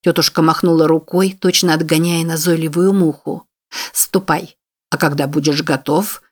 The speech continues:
возвращайся". "Не пиши всю ночь, тётушка", робко попросил Питер. "Лучше выспись, отдохни". Бесцветные губы растянулись в улыбке.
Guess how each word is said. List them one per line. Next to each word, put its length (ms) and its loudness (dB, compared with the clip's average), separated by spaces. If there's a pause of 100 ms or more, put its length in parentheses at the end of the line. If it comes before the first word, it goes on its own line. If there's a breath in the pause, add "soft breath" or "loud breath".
возвращайся". 960 0 (640)
"Не 160 4
пиши 320 0
всю 180 2
ночь, 280 2
тётушка", 640 -4 (420)
робко 340 0
попросил 520 0
Питер. 500 -4 (320)
"Лучше 360 0
выспись, 640 -2
отдохни". 680 0 (540)
Бесцветные 720 2
губы 360 -2
растянулись 640 0
в 60 0
улыбке. 600 0